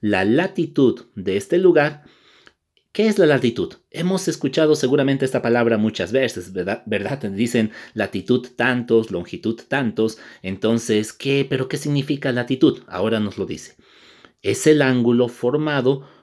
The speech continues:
por un rayo dibujado desde el centro de la Tierra al Ecuador. Muy bien, mira, este es el centro de la Tierra. Estamos dibujando un rayo hasta la línea del Ecuador, que es más o menos la línea del medio de la Tierra. Y dice que otro rayo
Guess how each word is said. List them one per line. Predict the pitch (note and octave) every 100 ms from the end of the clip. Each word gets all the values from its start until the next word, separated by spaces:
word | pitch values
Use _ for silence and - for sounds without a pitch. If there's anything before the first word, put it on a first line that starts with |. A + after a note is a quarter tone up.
| _
por | A2+ D#3+
un | F#3
rayo | E3 E3 D3
dibujado | A#2+ G#2+ G2+ C3 A#2+ A#2 -
desde | F#2+ -
el | F2
centro | - E3 D#3+ C3+
de | D3+
la | D#3
Tierra | D3 D3+ C#3+ D3 -
al | - C#3+
Ecuador. | C#3 C#3 C3+ A#2+ -
Muy | C#3 D3+
bien, | C#3 C#3+
mira, | D#3 - _ -
este | D3+ F3+
es | F3
el | D3
centro | D#3 D3+ D3
de | C#3
la | C3+ C#3
Tierra. | D#3 B2+ F2 _ _ _ _ B2
Estamos | - - C#3 C#3+ D3 D3 D3
dibujando | A#2+ A2+ - C3+ B2+
un | B2+ A#2+
rayo | C#3 C#3 C#3+ C#3
hasta | G#2 - G#2
la | G2
línea | G#2+ A#2 A#2
del | A#2
Ecuador, | A#2 D#3+ F3+ -
que |
es | G#2
más | A#2 -
o |
menos | G#2 G#2 G#2 -
la | F2
línea | F#2+ F#2+ E2+
del | F2
medio | C3+ B2+ F2 F#2+ - _ _
de | - F2 G2
la | C3+
Tierra. | C3+ A2 G2+ C#3+ C#3+ _ _ _ _ _ _ _ - - - - -
Y |
dice | E3+ F3+ F3 F3
que | C#3+ -
otro | D#3+ F3 F#3 F3+
rayo | D#3 D3 D3